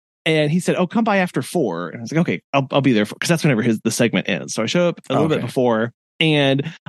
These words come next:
Speaker 1: um, <clears throat> the guy, <laughs> uh, the front desk clerk was looking at me,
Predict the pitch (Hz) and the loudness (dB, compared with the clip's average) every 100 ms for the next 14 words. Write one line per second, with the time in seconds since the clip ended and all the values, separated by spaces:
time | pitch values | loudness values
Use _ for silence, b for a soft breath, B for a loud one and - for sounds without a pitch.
0 | - 139 113 98 95 - - - _ - | -4 0 2 0 -2 -4 -4 -6 _ -8
1 | 113 143 - 185 190 226 - 226 180 131 | -2 -2 0 0 0 -2 -4 -6 -2 0
2 | 117 B B - _ 151 - 233 165 214 | 0 B B -20 _ -6 -4 -4 -2 -2
3 | - - _ - 127 151 - _ - 123 | -4 -10 _ -2 0 0 -6 _ -6 -4
4 | 120 131 214 139 101 - 101 110 | -2 0 0 0 0 0 0 0